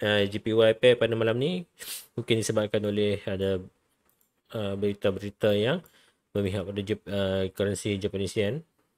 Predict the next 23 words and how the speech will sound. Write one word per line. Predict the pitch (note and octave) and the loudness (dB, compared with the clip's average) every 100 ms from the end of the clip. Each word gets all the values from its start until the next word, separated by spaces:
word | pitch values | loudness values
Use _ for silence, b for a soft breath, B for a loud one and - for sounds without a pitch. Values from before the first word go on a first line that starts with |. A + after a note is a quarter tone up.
| _ _ _ _ _ _ | _ _ _ _ _ _
yang | G2 F#2+ | -8 -4
akan | - G2+ | -4 -4
dibincangkan | G2 G2+ G2+ G2 G2+ G2 | -4 -6 -4 -4 -2 -6
pada | G2 F#2+ | -4 -6
hari | G2+ | -6
Khamis | - A2 G#2+ | -4 -4 -2
nanti. | G#2 C3 - b b b b _ _ G#2+ | -4 -6 -8 b b b b _ _ -2
Lapan | A2 - A#2+ B2 | 0 2 2 0
setengah | A2 B2+ A#2+ A#2 | -2 -2 0 2
malam | B2+ A#2+ F#2+ | 2 2 2
ada | G2 G2 | 0 0
advance | G2 F#2 G#2+ G2+ A#2 G#2+ G#2+ | 0 -4 -8 -2 -2 -2 -4
G | G#2 | -6
D | A2 A2 | -4 -4
P | C3 C3+ C3 | -2 -2 -2
untuk | - | -8
economic | G2+ - G2 G2+ - | -6 -4 -4 -4 -4
calendar | G2+ G#2 G#2 | -4 -2 -2
news. | A2+ F#3 - _ _ _ _ _ _ _ _ _ _ _ _ _ _ _ - | 0 -2 -4 _ _ _ _ _ _ _ _ _ _ _ _ _ _ _ -8
Manakala | F#2 F#2 G2 G2 | -6 -2 0 2
hari | G2+ G#2 | 0 0
Jumaat | G#2 A2 A2 - | -2 0 -2 -4
ada | G2+ G#2 G2+ | -2 2 2